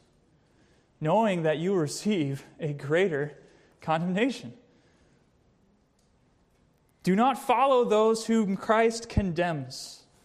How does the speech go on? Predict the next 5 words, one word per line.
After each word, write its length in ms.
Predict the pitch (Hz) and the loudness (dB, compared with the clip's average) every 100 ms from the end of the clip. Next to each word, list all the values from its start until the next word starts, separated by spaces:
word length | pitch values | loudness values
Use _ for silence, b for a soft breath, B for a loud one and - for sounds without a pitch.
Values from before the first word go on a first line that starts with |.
| b b b b b b b _ | b b b b b b b _
This 100 | - | -6
is 140 | 151 | -4
not 260 | 156 170 - | 0 0 -2
true 180 | - | -4
discipleship. 760 | 175 156 160 143 151 - 139 - | -4 -2 -2 0 -4 -4 -6 -6